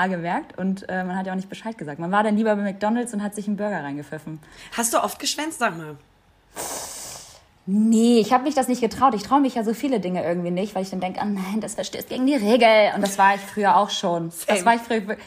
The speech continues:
Speaker 1: ja, war's auch so, ne?
Speaker 2: Ja,
Speaker 1: Ich hatte
Speaker 2: definitiv.
Speaker 1: richtig Angst.
Speaker 2: Ah, ey, ich war nie ein cooles Kind.
Speaker 1: Nee.
Speaker 2: Weil ich hab auch nie rebelliert. Und, ähm, hab mich das auch nämlich nie getraut. Genau das Gleiche.
Speaker 1: Ja.
Speaker 2: Mhm.
Speaker 1: Ist so krass.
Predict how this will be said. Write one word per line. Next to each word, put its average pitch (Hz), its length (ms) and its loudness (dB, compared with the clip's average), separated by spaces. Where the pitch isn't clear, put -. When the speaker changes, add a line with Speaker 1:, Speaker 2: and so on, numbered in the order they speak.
Speaker 1:
ja, 208 220 2
war's 247 260 4
auch 269 140 0
so, 214 160 0
ne? 233 160 6
Speaker 2:
Ja, 226 220 4
Speaker 1:
Ich 302 100 2
hatte 294 100 4
Speaker 2:
definitiv. 262 80 4
Speaker 1:
richtig - 140 2
Angst. 233 540 2
Speaker 2:
Ah, 269 240 4
ey, 247 260 0
ich 208 120 -10
war 247 140 2
nie 294 260 2
ein 254 80 -4
cooles 247 320 -4
Kind. 202 340 -2
Speaker 1:
Nee. 320 80 4
Speaker 2:
Weil 202 140 0
ich 226 140 -2
hab 233 220 0
auch 202 80 -4
nie 226 200 -4
rebelliert. 208 720 -6
Und, 202 340 0
ähm, 180 480 -4
hab - 100 -4
mich 233 140 -6
das 208 160 -4
auch 214 160 -2
nämlich 208 240 -6
nie 214 140 -4
getraut. 208 520 -6
Genau 208 380 -4
das 226 180 -12
Gleiche. 196 260 -6
Speaker 1:
Ja. 180 580 -10
Speaker 2:
Mhm. 160 140 -10
Speaker 1:
Ist 180 120 -6
so 202 80 -4
krass. 214 300 2